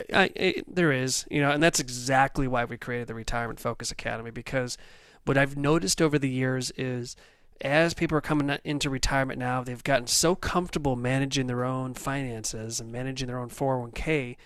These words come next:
and they've done well because, let's face it, over the years, they, this has been a great bull run since oh eight, and this is the time that most people that are going into retirement have accumulated. So,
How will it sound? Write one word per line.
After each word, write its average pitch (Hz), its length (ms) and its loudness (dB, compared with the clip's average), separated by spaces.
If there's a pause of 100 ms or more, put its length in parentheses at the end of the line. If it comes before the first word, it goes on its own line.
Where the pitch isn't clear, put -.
(200)
and 147 140 2
they've 156 160 2
done 226 240 4
well 135 260 4
because, 156 300 0
let's 160 160 -2
face 185 260 2
it, 156 60 -2
over 156 160 6
the 151 140 2
years, 160 400 2
they, 165 160 0
this 160 260 2
has 175 140 2
been 175 120 4
a 160 60 4
great 135 380 0
bull 139 260 4
run 147 340 4
since 120 300 -2
oh 131 160 2
eight, 170 240 4
and 120 100 -8
this 123 160 2
is 143 80 0
the 143 80 -2
time 147 280 0
that 131 100 -2
most 135 300 2
people 147 260 4
that 139 100 2
are 131 60 0
going 135 260 0
into 131 140 -2
retirement 131 540 -4 (300)
have 196 220 4
accumulated. 117 600 -2 (480)
So, - 400 2